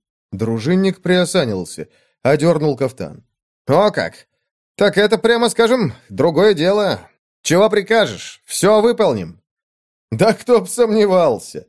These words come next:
расхохотался сотник. Отсмеявшись, он глянул прямо в лукавые глаза разведчика.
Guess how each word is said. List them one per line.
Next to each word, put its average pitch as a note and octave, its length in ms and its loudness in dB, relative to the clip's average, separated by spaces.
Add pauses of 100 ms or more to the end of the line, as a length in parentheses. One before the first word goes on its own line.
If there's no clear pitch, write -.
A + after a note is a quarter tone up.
(120)
расхохотался A#2 840 -2
сотник. F2+ 560 -8 (400)
Отсмеявшись, D#3 880 0
он D3 180 0
глянул E3 480 0
прямо F#3 340 0
в D#3 60 -2
лукавые D3+ 480 0
глаза A#2 320 -2
разведчика. G2+ 720 -8